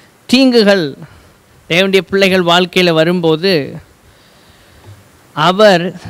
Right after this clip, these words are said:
அவருடைய கூடார மறைவிலே நம்மை கொண்டு போய் வைக்கிறார். மறைச்சு ஒளித்து வைக்கிறார். "சினம் கடந்து போகும் மட்டும் கொஞ்ச நேரம் ஒளித்துக்கொள்."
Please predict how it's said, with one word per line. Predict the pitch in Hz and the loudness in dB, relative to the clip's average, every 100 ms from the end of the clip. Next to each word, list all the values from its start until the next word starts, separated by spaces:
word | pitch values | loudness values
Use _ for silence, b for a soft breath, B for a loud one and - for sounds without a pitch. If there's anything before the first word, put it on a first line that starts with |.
| - | -14
அவருடைய | - 151 175 180 - 226 | -4 0 4 2 2 2
கூடார | 247 240 240 247 254 262 262 | 4 4 4 4 4 2 2
மறைவிலே | 214 190 214 208 208 208 220 | 0 0 0 0 2 2 0
நம்மை | 190 180 175 | 0 -2 -2
கொண்டு | 175 175 185 | 0 0 2
போய் | 175 185 170 | 2 2 2
வைக்கிறார். | 139 135 120 - - - - - - _ - b b b b b 143 | 0 -4 -10 -12 -18 -20 -18 -16 -16 _ -20 b b b b b -2
மறைச்சு | 160 202 214 - - | 0 2 0 -2 -2
ஒளித்து | 233 190 190 226 196 - 208 | 2 4 4 4 2 2 2
வைக்கிறார். | 165 156 143 123 - - - - _ _ _ b b b | 2 -2 -6 -6 -12 -20 -20 -20 _ _ _ b b b
"சினம் | - 208 233 247 214 | -2 0 2 0 -2
கடந்து | 196 220 233 233 | 0 0 2 2
போகும் | 214 202 202 | 2 2 2
மட்டும் | 196 185 247 226 | 0 0 -2 0
கொஞ்ச | 196 196 208 | 0 2 4
நேரம் | 202 208 196 180 | 4 2 2 2
ஒளித்துக்கொள்." | 180 185 170 180 170 117 | 0 0 0 2 0 0